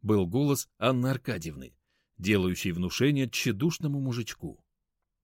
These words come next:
«Добрый вечер, Анна Аркадьевна», сказал я, проходя мимо. Она прохладно кивнула,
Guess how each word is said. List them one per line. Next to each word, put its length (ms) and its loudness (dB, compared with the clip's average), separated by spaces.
«Добрый 380 8
вечер, 320 6
Анна 240 6
Аркадьевна», 640 0
сказал 440 -2
я, 180 0
проходя 420 -2
мимо. 360 -8
Она 260 2
прохладно 520 -2
кивнула, 540 -2